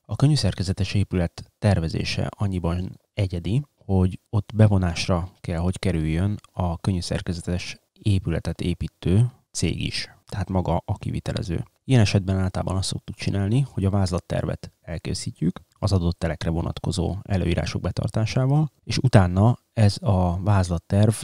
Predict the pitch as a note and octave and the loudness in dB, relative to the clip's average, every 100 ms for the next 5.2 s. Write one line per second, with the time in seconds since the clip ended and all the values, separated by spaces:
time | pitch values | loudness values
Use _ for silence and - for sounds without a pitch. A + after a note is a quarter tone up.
0 | - - F#2+ F2+ F2+ - A#2+ A2 - - | -12 -4 0 2 0 2 4 6 4 0
1 | F2 F2+ F2+ - - F2+ E2+ F2 - _ | -4 -2 -4 -2 -2 0 0 -4 -8 _
2 | - G2+ D#3+ - G#3 - F3 - - - | 2 4 2 0 -2 -2 -2 -2 -4 -4
3 | G2 G2+ F#2 E2+ E2+ D#2+ E2+ - - - | 2 2 2 0 -2 -4 -4 -6 -8 -10
4 | - _ - G2+ B2+ A#2+ F2+ E2 - - | -12 _ 4 8 8 8 4 2 2 0
5 | - - | 0 -4